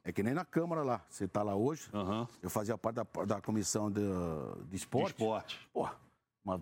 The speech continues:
Speaker 1: duas, três vezes eu briguei lá, tá até registrado. Falei, pô, mas só se fala de futebol, pô, então
Speaker 2: Não
Speaker 1: vamos
Speaker 2: fala
Speaker 1: fazer,
Speaker 2: de outra coisa.
Speaker 1: vamos fazer uma comissão de esporte só de futebol e o resto. E, e os programas esportivos são iguais. E muitos falam que tem que parar, outros falam que não tem que parar, outros dão opinião disso. É,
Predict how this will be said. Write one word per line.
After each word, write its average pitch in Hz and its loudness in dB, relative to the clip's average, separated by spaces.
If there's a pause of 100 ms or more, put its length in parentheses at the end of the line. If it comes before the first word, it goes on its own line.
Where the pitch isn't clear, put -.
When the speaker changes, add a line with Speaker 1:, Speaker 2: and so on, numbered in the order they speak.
Speaker 1:
duas, 143 0
três 143 2
vezes 139 4
eu 180 2
briguei 196 4
lá, 180 0
tá 120 0
até 131 0
registrado. 175 0
Falei, 151 4
pô, 220 2
mas 123 -2
só 131 0
se - -8
fala 180 0
de 160 -2
futebol, 151 0
pô, - -4
então 110 0
Speaker 2:
Não 156 2
Speaker 1:
vamos 170 2
Speaker 2:
fala - 2
Speaker 1:
fazer, 127 0
Speaker 2:
de 151 4
outra 143 2
coisa. 117 2
Speaker 1:
vamos 190 2
fazer 185 0
uma 190 -4
comissão 208 2 (1040)
de 160 4
esporte 175 0
só - 0 (260)
de 233 0
futebol 240 2
e 320 4
o 277 0
resto. 220 -2 (320)
E, 175 4
e 214 2
os 180 2
programas 160 0
esportivos 180 2
são 226 0
iguais. 175 0 (300)
E 233 4
muitos 190 4
falam 165 2
que - -10
tem 135 4
que 123 -6
parar, 165 2
outros 135 2
falam 113 0
que 117 -2
não 117 2
tem 131 2
que 131 -8
parar, 147 0
outros 110 0
dão 113 0
opinião 113 0
disso. 156 0
É, - 0